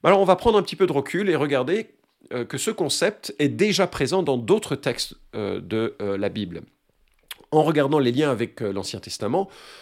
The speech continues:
on souligne assez facilement qu'il s'agit surtout de ne rien ajouter ni de ne rien retrancher à ce que Dieu dit. Euh, il y a des textes dans l'Ancien Testament qui sont très proches. Par exemple, Deutéronome, chapitre quatre, versets un et deux, nous dit la chose suivante. «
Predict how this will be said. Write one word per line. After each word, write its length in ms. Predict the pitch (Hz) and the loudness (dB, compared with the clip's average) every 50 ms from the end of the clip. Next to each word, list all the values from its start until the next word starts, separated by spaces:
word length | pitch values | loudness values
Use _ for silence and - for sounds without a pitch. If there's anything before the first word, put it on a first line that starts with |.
| - - _ _ _ _ - | -20 -20 _ _ _ _ 0
on 360 | - 139 139 135 131 123 120 - | 4 6 6 6 6 4 0 -2
souligne 840 | - - - - - - 147 135 127 147 208 226 220 185 139 113 - - - | -2 -4 -4 -4 -4 -2 -2 0 0 0 0 0 0 2 0 0 -2 -4 -6
assez 220 | - 127 - 175 185 | -6 -4 -4 -4 -2
facilement 440 | - 156 - - 139 127 147 208 | -2 -2 -4 -4 -2 0 0 0
qu'il 180 | 214 - 156 131 | 0 -2 -6 -6
s'agit 300 | - - 160 143 165 190 | -4 -4 -2 -2 -2 -4
surtout 360 | - - 247 233 - 233 220 | -4 -4 -4 -6 -4 -6 -6
de 100 | 165 170 | -4 -4
ne 100 | 165 160 | -2 -2
rien 360 | 151 117 139 156 196 185 170 | -2 -2 0 2 2 2 2
ajouter 580 | 165 151 120 139 143 143 - - 202 220 208 - - | 0 -2 -2 -2 -4 -4 -2 -2 -2 -2 -2 -6 -6
ni 140 | 151 151 143 | -6 -6 -2
de 120 | 147 147 | -2 -2
ne 120 | 135 135 | 0 0
rien 280 | 131 117 120 143 175 165 | 0 0 0 0 0 0
retrancher 600 | - 143 131 - - 139 131 - - 214 - - - | 0 -2 -4 -4 -4 -6 -4 0 0 -2 0 0 0
à 80 | 165 | 0
ce 200 | 160 - - - | 0 0 -2 -2
que 240 | 151 143 - - 139 | -4 -4 -4 -4 -4
Dieu 560 | 127 95 87 90 101 127 220 247 247 220 214 _ _ _ _ _ _ _ - | -4 -4 -6 -6 -2 0 2 2 2 0 -2 _ _ _ _ _ _ _ -12
dit. 300 | - 123 151 180 175 170 _ _ _ _ _ _ _ - - - - - - - - - - - - - - - - - _ _ _ _ - | -6 -4 -4 -4 -4 -6 _ _ _ _ _ _ _ -20 -20 -20 -20 -20 -20 -20 -20 -20 -20 -20 -20 -20 -20 -20 -20 -20 _ _ _ _ -4
Euh, 140 | - 110 107 | -2 -2 0
il 120 | - 127 127 | 0 2 4
y 80 | 175 | 4
a 40 | 202 | 6
des 120 | 175 165 - | 4 4 2
textes 260 | 185 185 180 - - | 0 0 0 0 -2
dans 80 | 151 | 0
l'Ancien 220 | 135 131 - 143 131 | 0 0 0 -2 -2
Testament 360 | 110 117 - - 123 165 214 | -2 -4 -4 -2 0 0 0
qui 120 | 202 190 | 0 0
sont 160 | - - 190 180 | 0 0 0 0
très 260 | - - - 165 - | 0 -2 -4 -4 -4
proches. 360 | - - 139 143 - - - | -2 -2 0 0 0 -2 -4
Par 120 | - 110 | -4 -4
exemple, 300 | 107 107 110 151 147 113 | -2 0 0 0 0 2
Deutéronome, 500 | 120 127 - 135 117 101 107 104 135 175 | 0 -2 -2 -2 -2 0 0 0 0 -2
chapitre 380 | 175 - 135 - 117 - - 104 | -2 -4 -8 -8 -8 -10 -10 -8
quatre, 260 | - - 139 160 156 | -2 0 0 0 0
versets 320 | - 117 - - 127 113 - - | -4 -6 -6 -4 -4 -4 -4 -4
un 160 | 120 113 - | -4 -4 -4
et 100 | - 104 | -6 -8
deux, 180 | 92 90 - 160 | -4 0 0 0
nous 120 | 175 143 | 0 0
dit 140 | 117 120 139 | -2 -2 -2
la 80 | 110 104 | -4 -4
chose 180 | - - 107 | -4 -6 -10
suivante. « 540 | - - - 95 87 139 185 202 - - - | -10 -10 -10 -6 -2 -2 -2 -2 -4 -10 -18